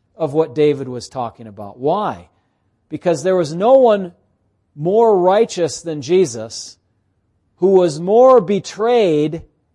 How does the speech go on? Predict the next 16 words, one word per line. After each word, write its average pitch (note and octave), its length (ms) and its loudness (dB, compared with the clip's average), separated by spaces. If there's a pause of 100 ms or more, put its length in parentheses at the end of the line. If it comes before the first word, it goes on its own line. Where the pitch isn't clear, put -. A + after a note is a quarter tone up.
(560)
than D3 220 -8
Jesus. A#2+ 760 -8 (1200)
Judas A3 580 0
was, E3 420 -2 (240)
there's D#3+ 280 -6
no B3 180 4
worse G#3+ 360 2
betrayer F3 600 -4
than C#3 180 -10
Judas B2+ 540 -6
was, F#2+ 540 -20 (1040)
who E3+ 140 -4
took A3 440 -4
the E3+ 80 -4
perfect A3+ 540 -2
man C#3 520 -8